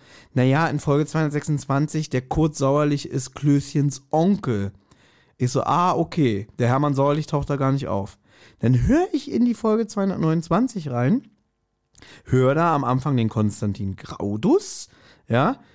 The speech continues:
wie er sagt, „Und, äh, wegen eurer Verschwiegenheit und eurer Unterstützung habe ich, beziehungsweise Kurt, äh, eine Überraschung für euch.“ Und dann denk ich so, „Hä?“ Und wie gesagt, er ist auf der offiziellen T K K G Produktseite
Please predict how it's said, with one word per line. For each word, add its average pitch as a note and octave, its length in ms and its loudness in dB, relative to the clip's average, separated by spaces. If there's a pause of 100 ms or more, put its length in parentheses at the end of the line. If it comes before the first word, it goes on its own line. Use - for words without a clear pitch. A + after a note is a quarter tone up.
(120)
wie C#3+ 100 0
er D3 60 2
sagt, D3+ 200 -2
„Und, C3 260 -4
äh, B3+ 240 -4
wegen C4+ 260 -2
eurer G3+ 500 0
Verschwiegenheit D#4+ 800 -2
und G3+ 120 -6
eurer F#3 220 2
Unterstützung C#4 880 0 (240)
habe F#3 320 2
ich, - 580 0 (380)
beziehungsweise A#2 760 0 (200)
Kurt, F#3 560 2 (380)
äh, D#3+ 280 4
eine D3+ 140 2
Überraschung G3 500 0
für C4+ 180 0
euch.“ C4 260 2
Und E3 100 -4
dann E3 120 0
denk E3 60 -4
ich E3 80 -8
so, C#3+ 140 0
„Hä?“ F3+ 240 0 (340)
Und F3 160 0
wie G3+ 80 -2
gesagt, B3+ 280 -2
er - 80 0
ist F3 100 -2
auf F#3+ 120 -2
der - 120 0
offiziellen G#3+ 720 0
T B3 120 -2
K G#3+ 140 0
K G3+ 80 2
G A3+ 160 0
Produktseite F#3+ 720 -2